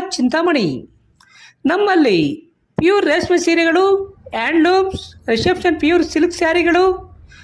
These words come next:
ಕಾಟನ್ ಸೀರೆಗಳು ಹಾಗೂ ಎಲ್ಲ ರೀತಿಯ ಸೀರೆಗಳು ಸಿಗುತ್ತವೆ. ನಮ್ಮ ಮಳಿಗೆಯಲ್ಲಿ ನೂರ ಐವತ್ತು ರು ಬೆಲೆಯಿಂದ ಸೀರೆಗಳು ಆರಂಭವಾಗಲಿದ್ದು,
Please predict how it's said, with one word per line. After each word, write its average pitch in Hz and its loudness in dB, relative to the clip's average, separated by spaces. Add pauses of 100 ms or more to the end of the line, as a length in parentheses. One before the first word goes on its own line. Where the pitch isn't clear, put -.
(220)
ಕಾಟನ್ 302 -2
ಸೀರೆಗಳು 339 0
ಹಾಗೂ 262 0 (240)
ಎಲ್ಲ 233 -2 (100)
ರೀತಿಯ 339 0
ಸೀರೆಗಳು 339 0
ಸಿಗುತ್ತವೆ. 302 -2 (760)
ನಮ್ಮ 349 2
ಮಳಿಗೆಯಲ್ಲಿ 269 0 (280)
ನೂರ 294 2 (220)
ಐವತ್ತು 339 0
ರು 330 0
ಬೆಲೆಯಿಂದ 311 2
ಸೀರೆಗಳು 330 0
ಆರಂಭವಾಗಲಿದ್ದು, 330 0